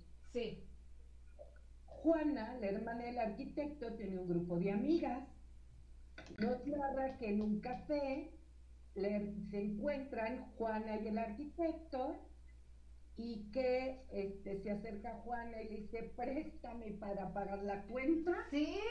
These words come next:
Speaker 2: "Porque se me acabó el dinero".
Speaker 1: Así
Speaker 2: No, no, no,
Speaker 1: es.
Speaker 2: no se me acabó. Perdón, no, no,
Speaker 1: Se le
Speaker 2: no.
Speaker 1: olvidó la cartera.
Speaker 2: Se le olvidó la cartera y vengo con unas amigas muy fifís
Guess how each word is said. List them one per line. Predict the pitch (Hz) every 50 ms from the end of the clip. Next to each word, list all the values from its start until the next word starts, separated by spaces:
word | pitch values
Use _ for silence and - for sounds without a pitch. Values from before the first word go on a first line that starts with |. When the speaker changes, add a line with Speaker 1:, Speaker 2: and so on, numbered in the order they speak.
| 480 466 415 370
Speaker 2:
"Porque | 302 269 262 - - - - 349 349 -
se | 302 302 311 339 359 - 508 - - - 392 - - - 269
me | 269 269
acabó | 269 - 277 269 269 285 294
el | 294 285 277 269
dinero". | 262 262 262 262 269 269 269 311 370 - - - - - - - - - - - - - - -
Speaker 1:
Así | 277 269 -
Speaker 2:
No, | 285 285 320
no, | 359 349 311 294
no, | 302 311
Speaker 1:
es. | -
Speaker 2:
no | 330 - -
se | - - -
me | -
acabó. | - - 220 202 214 208 175 175 - - - - - - - - 190
Perdón, | - 226 247 247 - - 285 302 311 294 - - - - - - -
no, | 202 214 233 262 269 226 180
no, | 185 196 285
Speaker 1:
Se | 302
le | 302 311
Speaker 2:
no. | 311 -
Speaker 1:
olvidó | 320 320 320 330
la | 330 339 381 392 -
cartera. | - 359 285 254 - - 302 302 294 277 - 226 214 - - - - - - - - - - - -
Speaker 2:
Se | 330
le | 302 311
olvidó | 320 330 320 320 311 320 277 - - - 370
la | 381 392 392 392 427 466 466 453 - - 320 254
cartera | 220 220 226 233 208 208 - - - 262 262 254 254 247 247 262 311 - - - - - - 262 - - -
y | 247 240 - - -
vengo | 277 285 294 277 - 349 - - -
con | 320 294 262 254 247
unas | 254 269 269 294 339 359 - -
amigas | 359 254 240 240 240 247 226 208 262 262 269 359 370 - - - - - - - - - - - - - - - -
muy | - 220 254 269 277 285 311 311 269 254 254 233 214 214 208 180 170 175 170 -
fifís | - - 202 214 330 403